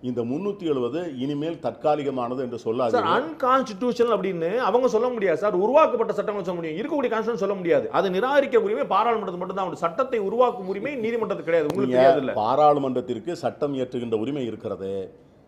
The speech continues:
Speaker 1: அந்த சட்டம் அரசியல் சாசன சட்டப்படி தான் இருக்கிறதா?
Speaker 2: சார், முன்னூத்தி எழுபதுங்கிற பிரிவு
Speaker 1: நீங்க என்னைய பதிலே சொல்ல முடிக்க விட மாட்டேங்கிறீங்களா?
Speaker 2: இல்ல, நீங்க சொன்னப்ப தான் எடுத்தேன். please,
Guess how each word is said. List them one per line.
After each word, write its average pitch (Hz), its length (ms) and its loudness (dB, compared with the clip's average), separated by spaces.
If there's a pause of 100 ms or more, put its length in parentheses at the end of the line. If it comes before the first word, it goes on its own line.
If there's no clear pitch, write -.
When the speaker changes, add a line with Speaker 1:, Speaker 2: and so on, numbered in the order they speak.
(140)
Speaker 1:
அந்த 135 280 0
சட்டம் 196 580 0
அரசியல் 160 420 0
சாசன 160 420 -2
சட்டப்படி 131 460 -4
தான் 160 220 -2
இருக்கிறதா? 131 520 0
Speaker 2:
சார், - 240 -2 (180)
முன்னூத்தி 226 360 -2
எழுபதுங்கிற 180 600 0
பிரிவு 120 360 -6
Speaker 1:
நீங்க 139 160 0
என்னைய 147 260 2 (240)
பதிலே 247 400 6
சொல்ல 208 200 4
முடிக்க 190 400 4
விட 202 120 6
மாட்டேங்கிறீங்களா? 139 540 -2
Speaker 2:
இல்ல, 180 120 -2
நீங்க 160 280 -4
சொன்னப்ப 202 180 -2
தான் 170 140 -2
எடுத்தேன். 131 160 -6
please, 165 120 -2